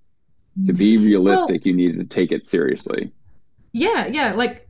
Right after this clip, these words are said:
Speaker 2: that, that's why it threw me, because you were saying, "What's the specific situation?" And it's like, "There, there
Speaker 1: Right.
Speaker 2: isn't one. It's life in general." <laughs>
Speaker 1: Right. So, so here's,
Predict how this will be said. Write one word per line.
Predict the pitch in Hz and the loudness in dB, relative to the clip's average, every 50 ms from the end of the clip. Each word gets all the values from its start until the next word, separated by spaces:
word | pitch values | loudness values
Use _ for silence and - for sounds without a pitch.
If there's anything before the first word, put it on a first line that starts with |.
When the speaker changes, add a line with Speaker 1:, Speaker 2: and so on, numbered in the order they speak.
| - - | -6 -4
Speaker 2:
that, | 311 311 311 - | -4 -4 -2 -2
that's | 277 285 - - | -2 -2 -2 -2
why | 277 247 247 | -2 -2 0
it | 240 226 208 | -2 -4 -4
threw | - - 277 269 254 | -4 -4 -2 0 0
me, | 226 220 214 202 | 0 0 0 0
because | 196 220 214 - - 240 208 202 | -2 -4 -4 -2 0 0 0 0
you | 220 220 | -2 -4
were | 220 | -4
saying, | 202 - 226 214 196 190 | -2 -2 -2 0 0 0
"What's | 190 190 - - | 0 -2 -6 -6
the | - 214 196 | -4 -4 -4
specific | - - 208 196 - - 202 196 196 196 - | -2 -2 -4 -2 -2 -2 -2 -2 -2 -4 0
situation?" | - 220 208 - - 226 202 202 233 - - 190 165 156 | 0 0 0 0 0 0 2 2 2 0 0 -2 -2 -2
And | 156 170 | -4 -4
it's | 202 202 - | -4 -4 -4
like, | 254 240 240 | -4 -4 -2
"There, | 302 240 220 220 | 0 0 2 4
there | 208 202 202 190 | 4 4 4 4
Speaker 1:
Right. | - - | 2 2
Speaker 2:
isn't | 226 240 226 220 - 208 | 2 0 -2 -2 -4 -4
one. | 202 208 214 240 233 | -2 0 0 2 2
It's | 226 247 262 254 - | 2 2 0 -2 -4
life | 330 254 247 254 262 - 240 | -4 -2 -2 -2 -2 -4 -4
in | 226 226 233 208 202 | -4 -4 -4 -4 -4
general." | 196 202 208 214 220 247 262 269 - 466 508 494 | -2 0 0 0 2 2 2 2 2 2 4 4
<laughs> | 453 339 339 415 - - - - - | 4 4 4 0 -2 -8 -12 -8 -4
Speaker 1:
Right. | 117 101 92 87 - - - - - 403 415 403 - - 359 - - 339 359 359 - - | -2 0 2 2 0 0 0 0 0 0 0 -2 -6 -14 -16 -6 -4 -4 -4 -4 -4 -2
So, | 320 349 156 147 143 - - - - - - - _ _ | 0 2 2 4 2 2 0 -4 -10 -20 -20 -20 _ _
so | - 180 180 | -2 0 0
here's, | 175 - 156 196 226 240 214 - | 0 2 2 2 2 2 0 -2